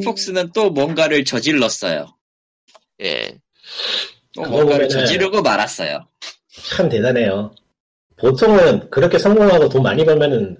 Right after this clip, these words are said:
Speaker 3: 안 하거든요. 힘들어가지고.
Speaker 2: 예.
Speaker 1: 못하지. 하나,
Speaker 3: 어.
Speaker 1: 그 죽도록 지옥을 겪고 와가지고, 결국 또 다시 지옥에 발을 들인 거 보면 보통 경자는
Speaker 3: 그래서 되게
Speaker 1: 아니야.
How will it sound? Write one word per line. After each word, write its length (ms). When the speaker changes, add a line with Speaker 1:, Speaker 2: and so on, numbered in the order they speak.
Speaker 3:
안 180
하거든요. 340
힘들어가지고. 720
Speaker 2:
예. 180
Speaker 1:
못하지. 720
하나, 240
Speaker 3:
어. 60
Speaker 1:
그 220
죽도록 600
지옥을 520
겪고 260
와가지고, 880
결국 400
또 160
다시 300
지옥에 380
발을 280
들인 240
거 100
보면 260
보통 360
경자는 380
Speaker 3:
그래서 240
되게 200
Speaker 1:
아니야. 220